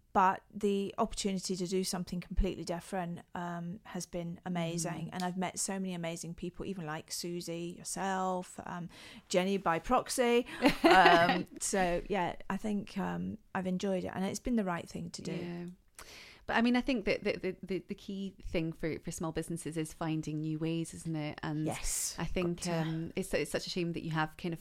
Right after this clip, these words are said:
Speaker 2: you, you do feel like you're starting up now, but what, as
Speaker 1: Yeah.
Speaker 2: we'll find out, you know, you've had the most incredible career journey and,
Speaker 1: Yeah.
Speaker 2: um, and actually it's, it's offering you a lot of creative headspace as well,
Speaker 1: Yes.
Speaker 2: this new enterprise.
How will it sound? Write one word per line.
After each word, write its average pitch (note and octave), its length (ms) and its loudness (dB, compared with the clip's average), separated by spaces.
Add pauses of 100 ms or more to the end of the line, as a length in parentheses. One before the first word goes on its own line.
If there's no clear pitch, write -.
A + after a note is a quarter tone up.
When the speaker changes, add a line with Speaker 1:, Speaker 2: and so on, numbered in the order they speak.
Speaker 2:
you, F3+ 120 -2
you F3 160 -4
do F#3+ 100 -4
feel F3 160 -4
like C3+ 120 -4
you're D3+ 60 -6
starting D#3+ 480 -6
up - 120 -8
now, E3 280 -2
but - 140 -6
what, F#3+ 180 2
as F3+ 120 4
Speaker 1:
Yeah. F#3+ 40 2
Speaker 2:
we'll F3+ 100 0
find E3+ 340 0
out, D#3+ 240 0
you F3 80 -4
know, E3 80 -2
you've E3 200 -4
had E3+ 200 -2
the E3 60 -6
most D#3 220 -6
incredible D#3+ 420 -2
career G3 360 -2
journey F#3+ 440 -2
and, D#3+ 160 -2 (260)
Speaker 1:
Yeah. - 140 -8
Speaker 2:
um, D#3+ 240 2
and F#3+ 100 -2
actually G#3 260 -2
it's, - 160 -4
it's - 180 -2
offering F#3+ 380 -2
you F3+ 340 -2 (300)
a F3+ 80 -2
lot F#3 200 0
of - 100 -6
creative F#3+ 420 -4
headspace A3+ 840 -6
as G3+ 160 -2
well, G#3 180 2
Speaker 1:
Yes. A#3+ 80 0
Speaker 2:
this B3+ 180 -4
new A#3 140 0
enterprise. F#3 720 -2